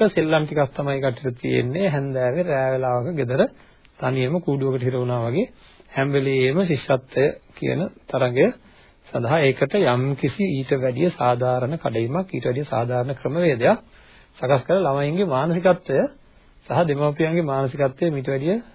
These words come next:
වෙනස් තත්යකට පත් කරන්න වැඩපිළිවෙළක් සකස් කරන්න ඕනේ. ඒ නැතත්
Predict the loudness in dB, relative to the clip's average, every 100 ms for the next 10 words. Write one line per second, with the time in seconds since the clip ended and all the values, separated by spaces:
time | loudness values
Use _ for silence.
0 | _ -6 -4 -4 -4 -4 -4 -4 -4 -6
1 | -6 -4 -2 -2 -6 -10 -20 -20 -20 -4
2 | 0 0 0 -2 0 -2 -2 -4 -4 -2
3 | -2 -2 -4 -4 -4 -6 -6 0 0 2
4 | 2